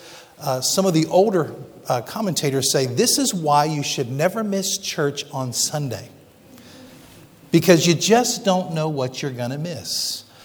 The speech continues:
God may show up for others one day, and God may show up for you. You see, when we come to church, many of us come with a,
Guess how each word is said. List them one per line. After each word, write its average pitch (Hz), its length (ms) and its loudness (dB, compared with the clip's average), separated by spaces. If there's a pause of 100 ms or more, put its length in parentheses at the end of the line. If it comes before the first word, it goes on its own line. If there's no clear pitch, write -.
(280)
God 208 360 8
may 202 200 6
show 185 440 4
up 180 200 4
for 156 180 -2
others 170 380 0
one 120 260 -2
day, 120 360 0
and 151 160 -2
God 165 280 4
may 175 160 -2
show 156 320 0
up 156 180 0
for - 200 -6
you. 160 340 -4
You 160 80 0
see, 208 180 2
when 190 160 4
we 233 100 2
come 220 220 2
to 208 80 -4
church, 135 420 -2
many 175 200 -2
of 156 80 -2
us 147 120 -2
come 156 260 -2
with 131 120 0
a, 117 120 -4